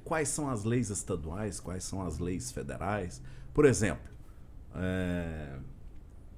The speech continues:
aumentar a pena pra homicídio é função de deputado estadual? Não, porque tá no Código Penal,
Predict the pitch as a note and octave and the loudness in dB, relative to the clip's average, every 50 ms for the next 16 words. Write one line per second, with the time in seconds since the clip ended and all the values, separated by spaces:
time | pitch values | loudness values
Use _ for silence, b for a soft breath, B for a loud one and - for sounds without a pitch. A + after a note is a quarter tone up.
0 | - - B B B B B B B - C3+ D3 D#3 E3+ D#3+ C#3+ B2+ - - D#3+ | -14 -14 B B B B B B B 4 4 6 6 4 4 2 2 2 6 8
1 | D#3 E3 - - - D3+ D3+ E3 D#3+ D#3+ D3+ C#3 D3 D3+ C#3+ D3 D3 D3+ D3 B2+ | 8 8 6 6 6 8 10 10 10 8 6 6 8 10 10 10 10 8 6 6
2 | - - - F3+ F3+ C#3 F#2+ E2 E2 D#2 - - - - - - - - - - | 4 4 6 6 6 6 6 2 0 -2 -4 -8 -12 -14 -14 -14 -14 -14 -14 -8
3 | - - A#2 A#2 - - B2+ G#2+ - - C#3+ C#3 A#2+ G2 G#2 F#2 G2 F2+ - - | -2 0 0 2 4 4 2 4 4 4 4 4 4 2 4 4 4 2 2 2
4 | - F#2 F#2 - - - - E2+ F2 G#2 A2 B2+ C3+ C3 A#2+ A2 G#2+ G#2+ G2+ F2+ | 4 4 4 2 0 -4 -4 -2 2 4 4 4 6 6 6 6 8 6 4 2
5 | F2 - B B B B B - - A2+ - - A#2 A2+ A#2+ A#2+ - B2 A#2 A#2 | 0 -4 B B B B B -6 -4 -4 0 2 2 2 2 2 2 2 4 4
6 | A2+ G#2 B2 - - C3+ B2+ A#2+ G#2 G2+ G2+ G#2+ G#2 F2 | 2 0 0 2 2 4 4 4 4 2 2 2 0 0